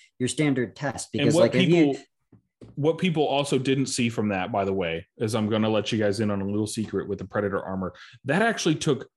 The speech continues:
Speaker 2: five rounds of that four fifty-four Casull. No
Speaker 1: Holy
Speaker 2: problem.
Speaker 1: cow.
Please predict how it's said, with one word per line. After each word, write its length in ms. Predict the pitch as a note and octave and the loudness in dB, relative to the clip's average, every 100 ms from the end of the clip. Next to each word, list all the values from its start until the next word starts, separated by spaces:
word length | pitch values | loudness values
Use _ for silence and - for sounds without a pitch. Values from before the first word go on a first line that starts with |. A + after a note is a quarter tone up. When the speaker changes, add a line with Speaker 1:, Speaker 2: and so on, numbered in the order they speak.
| _ | _
Speaker 2:
five 720 | - - - B2 B2 B2 G#2+ | -20 -18 -6 -2 0 0 -2
rounds 560 | G2+ F#2+ D#2 D#2 - - _ _ - | -4 -4 -4 -8 -12 -18 _ _ -6
of 140 | A2+ | -2
that 200 | A2+ F#2+ | -2 -4
four 200 | - G2+ | -4 -4
fifty-four 520 | F#2+ F#2 F2+ - F#2 | -4 -10 -8 -6 -6
Casull. 420 | - G2+ F2+ C#2 - _ _ _ - | -6 -8 -8 -8 -12 _ _ _ -6
No 280 | G2 G#2 - | -2 0 0
Speaker 1:
Holy 100 | - | 0
Speaker 2:
problem. 280 | E2 C#3+ | 0 -4
Speaker 1:
cow. 40 | A2+ | -6